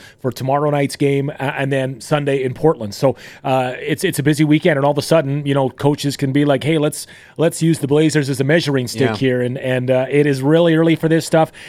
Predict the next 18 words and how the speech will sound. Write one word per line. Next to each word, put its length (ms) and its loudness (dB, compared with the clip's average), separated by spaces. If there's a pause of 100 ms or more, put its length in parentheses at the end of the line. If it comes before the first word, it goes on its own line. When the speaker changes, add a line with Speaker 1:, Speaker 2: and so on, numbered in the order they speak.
(140)
Speaker 1:
It's 160 0
funny, 180 4
those 180 2
C 200 4
H 140 0
L 100 2
top 220 0
ten 140 2
rankings 380 -2
don't 300 2
get 180 2
a 120 0
lot 280 2
of 60 2
attention 540 0 (440)
unless 320 2
your 120 4
team's 480 0